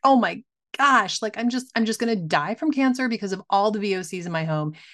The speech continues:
I'm killing my family." You know, you can quickly <laughs> go down that deep hole and get really depressed. But it is so much better to just have a hands-on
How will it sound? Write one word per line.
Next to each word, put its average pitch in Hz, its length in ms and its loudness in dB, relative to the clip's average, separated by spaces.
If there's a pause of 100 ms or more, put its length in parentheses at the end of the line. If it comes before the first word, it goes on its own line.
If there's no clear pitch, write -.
(100)
I'm 170 140 0
killing 277 320 4
my 247 140 6
family." 208 340 0
You 180 60 -8
know, 175 60 -6
you 196 120 -6
can 285 180 2
quickly 403 360 -2
<laughs> 285 100 4
go 262 100 4
down 302 680 2 (260)
that 240 180 -2 (140)
deep 269 360 -8
hole 208 440 -4 (420)
and 240 160 2
get 240 160 -2
really 233 280 -4
depressed. 214 540 0 (480)
But 254 280 2 (720)
it 196 100 -10
is 214 80 -4
so 196 160 -6
much 190 240 -6
better 190 380 -2
to 196 120 -10
just 170 200 -8
have 156 140 -2
a 151 40 -8
hands-on 170 920 -2